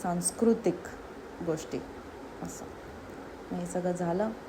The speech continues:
आमचा हळदी कुंकूसुद्धा होता तिथे, मग तोसुद्धा झाला. हे बघा, हाला तर काय एन्जॉय करण्यापेक्षा, हे बघा कसं बसायचं याला,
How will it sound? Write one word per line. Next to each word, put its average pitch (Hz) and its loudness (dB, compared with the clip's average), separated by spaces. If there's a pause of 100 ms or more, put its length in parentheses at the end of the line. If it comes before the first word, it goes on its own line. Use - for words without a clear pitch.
(220)
आमचा 175 0
हळदी 170 4
कुंकूसुद्धा 190 4 (120)
होता 180 4
तिथे, 175 2 (680)
मग 196 2 (140)
तोसुद्धा 202 6
झाला. 196 6 (680)
हे 180 2
बघा, 160 -2 (120)
हाला 220 4 (100)
तर 294 2 (120)
काय 220 6 (1040)
एन्जॉय 214 8
करण्यापेक्षा, 202 2 (2000)
हे 185 2
बघा 165 0
कसं 196 2
बसायचं 190 6
याला, 190 4